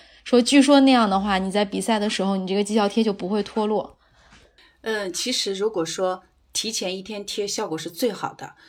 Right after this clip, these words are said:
Speaker 2: 因为它在你的皮肤上接触的时间越久，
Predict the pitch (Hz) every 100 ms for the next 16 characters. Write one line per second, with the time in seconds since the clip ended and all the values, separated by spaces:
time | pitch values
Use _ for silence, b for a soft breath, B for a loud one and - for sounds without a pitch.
0 | b - 240 240 240 233 233 233 247 190
1 | 160 151 - 180 175 202 214 165 - -
2 | 214 220 185 175 170 202 208 233 240 151
3 | - - 165 170